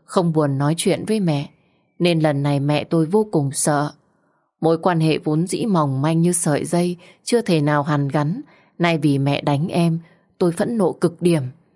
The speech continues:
Mẹ chỉ còn thiếu nước quỳ xuống xin tôi tha thứ. Nhưng tôi chỉ thấy lòng mình tràn đầy sự căm phẫn. Bao nhiêu năm trôi qua,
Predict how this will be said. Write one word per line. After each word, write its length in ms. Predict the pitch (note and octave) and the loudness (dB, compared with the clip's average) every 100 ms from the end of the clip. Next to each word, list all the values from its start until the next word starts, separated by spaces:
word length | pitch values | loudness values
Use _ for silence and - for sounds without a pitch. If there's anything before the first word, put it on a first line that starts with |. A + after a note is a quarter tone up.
| _ _ - | _ _ -2
Mẹ 180 | E3+ | 0
chỉ 180 | D#3 E3 | 2 0
còn 260 | D#3+ D#3 D3 | 2 0 2
thiếu 220 | D#3 F3 | 2 2
nước 220 | C#4+ D4+ | 0 0
quỳ 180 | E3 D3 | 2 2
xuống 260 | - D#3 - | 2 0 0
xin 240 | G3+ F3 | 0 2
tôi 180 | F3+ F3 | 0 0
tha 160 | E3+ | -2
thứ. 380 | E3+ D#3+ D3+ A#3+ - _ _ _ _ - | 0 0 0 -4 -12 _ _ _ _ 0
Nhưng 240 | E3+ D#3 | 2 2
tôi 200 | E3 D#3+ | 2 0
chỉ 160 | D#3 D#3 | 0 0
thấy 220 | D#3 D3 | 2 0
lòng 300 | G3 E3 C#3+ | 2 0 2
mình 180 | C#3+ C3+ | 0 0
tràn 280 | - D#3 C#3+ | 0 0 2
đầy 160 | C#3+ | 0
sự 220 | C3 E3+ D#3 | 0 -2 -2
căm 240 | F3 E3 | 0 -2
phẫn. 340 | F3 G3 A#3+ C4+ _ _ _ _ _ _ _ - | -2 -4 -6 -14 _ _ _ _ _ _ _ -2
Bao 180 | E3 | 0
nhiêu 200 | D#3 D#3 | 2 2
năm 220 | D3+ D3+ D3 | 2 0 0
trôi 200 | D#3+ D3 | -2 0
qua, 320 | D#3 D3+ | -2 -2